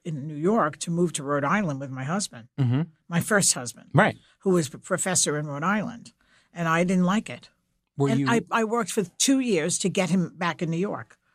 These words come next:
Speaker 2: Yeah.
Speaker 1: Which it worked.
Speaker 2: Were
Speaker 1: I
Speaker 2: you
Speaker 1: got him
Speaker 2: conflicted
Speaker 1: back.
Speaker 2: initially about it, or you just moved and felt like it wasn't working?
Speaker 1: I did not wanna go.
Speaker 2: Right.
Speaker 1: I was just being the dutiful wife. I look
Speaker 2: Mm-hmm.
Speaker 1: back on it, and I shouldn't have gone.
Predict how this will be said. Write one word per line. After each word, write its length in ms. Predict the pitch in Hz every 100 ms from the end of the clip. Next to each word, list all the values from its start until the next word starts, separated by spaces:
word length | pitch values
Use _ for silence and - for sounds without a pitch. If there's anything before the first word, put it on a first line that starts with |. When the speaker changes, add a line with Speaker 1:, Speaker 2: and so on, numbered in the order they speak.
| _
Speaker 2:
Yeah. 220 | 127 135 92 -
Speaker 1:
Which 200 | 175 -
it 80 | 175
worked. 420 | 190 131 - - -
Speaker 2:
Were 80 | 135
Speaker 1:
I 20 |
Speaker 2:
you 40 |
Speaker 1:
got 80 | 147
him 20 | 139
Speaker 2:
conflicted 300 | 160 160 156
Speaker 1:
back. 40 |
Speaker 2:
initially 400 | 131 143 208 208
about 240 | 208 233 285
it, 100 | 254
or 420 | 151 139 135 131 - 139 -
you 100 | 120
just 140 | 117
moved 220 | 131 120 117
and 100 | 110
felt 140 | 113
like 80 | 107
it 60 | 110
wasn't 200 | 107 110
working? 240 | 107 -
Speaker 1:
I 40 | 226
did 200 | 202 165
not 260 | 165 156
wanna 220 | 156 147
go. 360 | 131 143 123 120 -
Speaker 2:
Right. 240 | 139 139 - _
Speaker 1:
I 100 | 180
was 120 | 170 -
just 240 | 190 -
being 220 | 180 170
the 100 | 165
dutiful 560 | 151 185 175 170 175 151
wife. 380 | 156 135 - -
I 60 | 208
look 140 | 226
Speaker 2:
Mm-hmm. 80 | 151
Speaker 1:
back 200 | 247 269
on 160 | 190 170
it, 100 | 170
and 120 | 165 165
I 40 |
shouldn't 260 | 143 190 160
have 80 | 131
gone. 300 | 131 113